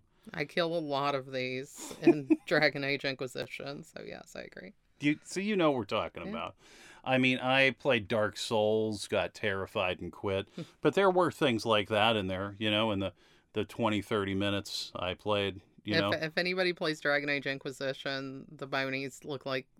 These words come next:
Speaker 1: they're from Fallowmire, so, yeah, that's exactly what it looks <laughs> like.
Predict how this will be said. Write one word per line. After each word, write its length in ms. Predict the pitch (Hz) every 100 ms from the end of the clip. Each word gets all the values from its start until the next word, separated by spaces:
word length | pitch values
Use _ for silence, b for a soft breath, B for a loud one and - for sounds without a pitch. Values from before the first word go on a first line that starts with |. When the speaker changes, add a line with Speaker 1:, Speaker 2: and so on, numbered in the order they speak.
| -
Speaker 1:
they're 440 | 170 147 139 135
from 240 | - 143 127
Fallowmire, 960 | 143 127 127 127 127 120 135 - 156 - _
so, 320 | - 143 - 160 _ _ _ _ _ _ _ _ -
yeah, 120 | - 156 -
that's 180 | 151 170
exactly 480 | 147 147 135 143 131
what 120 | 123
it 80 | -
looks 240 | - -
<laughs> 20 |
like. 340 | - - -